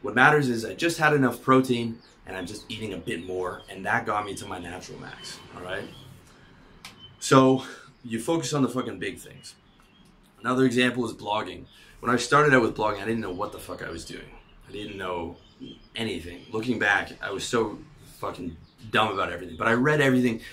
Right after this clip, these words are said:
that I needed to know. I read everything, everything, everything. And ninety-nine percent of it was fucking useless, okay? I can give you the four things that made my, my blog and, and got me to this level were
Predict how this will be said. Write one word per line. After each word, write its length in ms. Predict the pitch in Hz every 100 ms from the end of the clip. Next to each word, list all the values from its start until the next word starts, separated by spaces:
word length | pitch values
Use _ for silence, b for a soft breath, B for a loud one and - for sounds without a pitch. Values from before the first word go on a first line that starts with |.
| B
that 80 | -
I 80 | 107
needed 300 | 110 107 95
to 80 | 90
know. 200 | 87 -
I 60 | 95
read 560 | 104 120 131 131 123 -
everything, 420 | 113 113 110 104
everything, 360 | 95 95 95 95
everything. 380 | 95 90 87 B B B B - 113
And 220 | 110 123
ninety-nine 640 | 160 151 160 165 151 147
percent 300 | - 117 120
of 100 | 110
it 160 | 101 87
was 180 | 95 -
fucking 300 | 120 110 92
useless, 720 | 87 101 113 - - - - -
okay? 260 | - 98 101
I 100 | 104
can 200 | 127 113
give 180 | 131
you 340 | 127 127 120 B B B B B - - - -
the 80 |
four 680 | - - 147 156 170 180 175 151 - _ - -
things 640 | - 147 135 113 107 98
that 140 | 107
made 180 | 104 110
my, 160 | 104 95 80 _ -
my 140 | 98 95
blog 380 | 98 107 104
and, 260 | 92 87 -
and 120 | 92
got 160 | 107 113
me 80 | 107
to 80 |
this 200 | 104 92
level 280 | 92 92 92
were 260 | 90 87